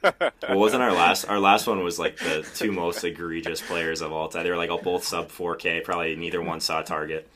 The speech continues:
Speaker 3: I don't know.
Speaker 1: So, like, speaking of which, I, I'm kinda glad you said that.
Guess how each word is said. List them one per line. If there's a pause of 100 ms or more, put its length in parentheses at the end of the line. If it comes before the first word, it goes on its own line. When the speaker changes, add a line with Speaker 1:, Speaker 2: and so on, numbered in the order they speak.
(540)
Speaker 3:
I (460)
don't
know.
Speaker 1:
So, (240)
like, (280)
speaking
of
which,
I,
I'm
kinda
glad
you
said
that.